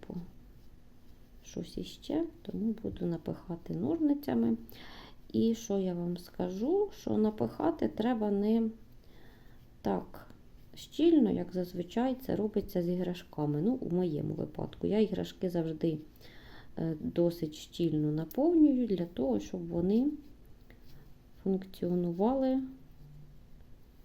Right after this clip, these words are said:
якомога довше. Тому що при пранні холофайбер має здатність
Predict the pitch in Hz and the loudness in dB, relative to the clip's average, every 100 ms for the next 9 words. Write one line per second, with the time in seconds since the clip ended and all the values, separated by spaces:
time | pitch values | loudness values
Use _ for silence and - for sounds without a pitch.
0 | - - 175 165 180 196 214 208 175 160 | -20 -6 -4 -2 0 4 4 4 2 2
1 | 151 151 - - 170 180 190 - 175 - | 0 -4 -10 -8 -2 0 -2 -2 -4 -2
2 | 175 175 175 - 165 185 214 254 339 - | 0 0 -2 -2 2 4 4 4 2 2
3 | 208 185 180 170 170 156 160 170 165 160 | 0 0 -2 0 0 0 0 2 2 0
4 | 156 151 156 151 180 160 156 - | -2 0 -2 -2 -2 -4 -6 -14